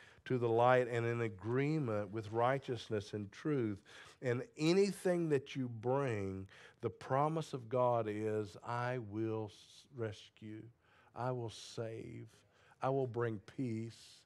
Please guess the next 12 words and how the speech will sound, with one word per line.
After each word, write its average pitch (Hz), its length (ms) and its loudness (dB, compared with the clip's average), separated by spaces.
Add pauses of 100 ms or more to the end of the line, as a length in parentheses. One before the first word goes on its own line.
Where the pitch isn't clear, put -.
(360)
I 135 100 0
will 143 180 2
bring 120 280 -2
prosperity. 120 1080 -2 (560)
I, 127 140 -2
I 139 120 8
will 160 160 6
bring 123 320 2 (200)
victory 101 640 -4 (380)
to 110 100 0
that 113 200 -2
thing. 135 360 -8